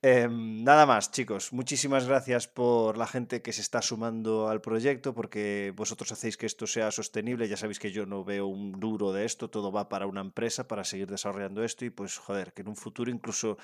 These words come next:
lo hablaba ayer con una de las personas que entrevisté recientemente, que saldrá dentro de un mes o así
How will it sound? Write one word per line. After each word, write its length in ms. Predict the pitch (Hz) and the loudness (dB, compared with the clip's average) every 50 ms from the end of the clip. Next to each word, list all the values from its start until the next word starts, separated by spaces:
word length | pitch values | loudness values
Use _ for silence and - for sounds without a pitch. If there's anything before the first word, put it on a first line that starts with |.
| - - - - - - - _ | -14 -20 -20 -20 -20 -20 -20 _
lo 160 | - 104 110 | -2 2 4
hablaba 280 | 120 139 147 143 135 127 | 8 8 10 10 10 10
ayer 280 | 120 127 131 117 110 | 8 8 6 4 4
con 140 | - 113 110 | 2 0 0
una 200 | 110 123 120 117 | 0 2 2 2
de 80 | 117 110 | 2 2
las 260 | 110 110 107 101 - | 2 0 -2 -2 -4
personas 380 | - 107 - - 110 110 104 | -8 -10 -10 -8 -6 -8 -8
que 80 | - - | -8 -10
entrevisté 880 | 104 95 - 104 98 98 - - - 110 107 104 101 98 95 92 87 - - | -10 -8 -8 -8 -6 -6 -8 -8 -6 -4 -4 -2 -2 -4 -6 -8 -10 -12 -16
recientemente, 680 | 101 98 - - 101 92 - 104 110 107 104 - 104 | -16 -14 -12 -14 -10 -8 -6 -4 -4 -6 -6 -8 -10
que 120 | 196 - - | -10 -10 -12
saldrá 340 | - 92 90 90 101 98 92 | -12 -10 -8 -6 -6 -6 -6
dentro 240 | 92 87 - 95 92 | -8 -10 -12 -12 -12
de 60 | 87 | -12
un 80 | 85 92 | -10 -8
mes 220 | 104 101 98 90 | -8 -6 -6 -8
o 40 | 95 | -8
así 200 | 87 98 113 | -10 -12 -12